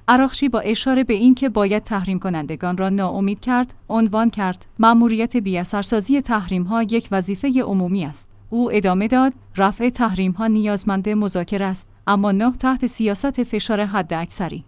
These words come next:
مذاکره نمی‌تواند از موضع ضعف صورت بگیرد، زیرا دیگر اسمش مذاکره نیست و یک نوع تسلیم است.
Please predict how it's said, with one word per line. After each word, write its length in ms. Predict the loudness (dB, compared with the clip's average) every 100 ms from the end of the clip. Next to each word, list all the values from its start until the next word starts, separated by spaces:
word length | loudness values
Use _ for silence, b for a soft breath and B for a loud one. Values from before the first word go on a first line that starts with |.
| 0
مذاکره 480 | 2 4 2 2 4
نمی‌تواند 720 | 6 6 4 2 2 2 0
از 180 | -2 2
موضع 360 | 2 2 2 2
ضعف 300 | 0 0 -2
صورت 400 | -4 -2 -2 -4
بگیرد، 420 | -4 -2 -2 -2
زیرا 280 | -4 -2 -2
دیگر 380 | -4 -2 0 0
اسمش 440 | -2 2 2 2
مذاکره 480 | -2 -2 -2 0 2
نیست 380 | 2 2 -2 -4
و 120 | -2
یک 180 | 0 -2 -2
نوع 140 | -4
تسلیم 500 | -2 -4 0 0 0
است. 240 | -2 -6